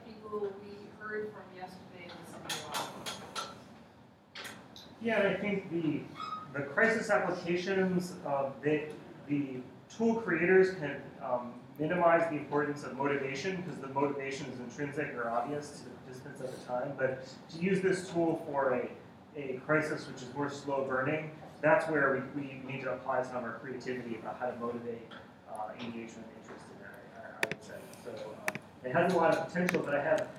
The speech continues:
Speaker 2: the, the civilian applications of this I've seen are, are quite limited, I think,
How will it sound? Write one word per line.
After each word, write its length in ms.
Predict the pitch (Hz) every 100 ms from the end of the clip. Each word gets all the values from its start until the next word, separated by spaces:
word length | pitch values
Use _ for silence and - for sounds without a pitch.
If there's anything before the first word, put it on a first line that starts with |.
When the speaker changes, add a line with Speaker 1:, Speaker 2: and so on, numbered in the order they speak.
| - - 131
Speaker 2:
the, 420 | 135 131 123 123 - - - -
the 140 | 143
civilian 640 | - 156 151 165 165 160 143
applications 580 | 139 139 143 143 135 123
of 100 | 127
this 160 | 123 123
I've 220 | 123 -
seen 220 | 143 120
are, 180 | 113 110 -
are 100 | - -
quite 240 | - -
limited, 300 | 131 127 113
I 40 | -
think, 240 | - -